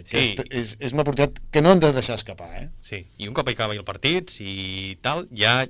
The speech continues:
Speaker 2: mostrem el que calgui. Però durant el partit, eh, és important mantenir, eh, aquest ambient. I tot plegat, la importància de, de, de, d'aconseguir aquesta identitat entre la ciutat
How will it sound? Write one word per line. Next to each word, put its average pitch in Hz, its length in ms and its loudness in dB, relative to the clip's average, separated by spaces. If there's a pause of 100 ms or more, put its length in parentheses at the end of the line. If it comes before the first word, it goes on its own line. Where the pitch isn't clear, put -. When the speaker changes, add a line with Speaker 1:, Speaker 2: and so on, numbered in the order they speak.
Speaker 2:
mostrem 110 420 -4
el 123 80 -2
que 110 160 -6
calgui. 87 300 -8 (340)
Però 101 200 -6
durant 104 240 0
el 101 120 -2
partit, 117 460 -6
eh, 104 200 -14
és 104 140 -14
important 113 400 -6
mantenir, 107 360 -6
eh, 92 400 -10 (420)
aquest 101 240 -6
ambient. 92 340 -6 (320)
I 120 120 -10
tot 120 120 -6
plegat, 139 280 4
la 131 120 0
importància 120 760 -2
de, 127 120 -2 (240)
de, 98 140 -10 (260)
de, 92 140 -12 (380)
d'aconseguir 110 840 -6
aquesta 127 280 -4
identitat 123 580 -2
entre 117 220 -4
la 104 120 -2
ciutat 131 560 0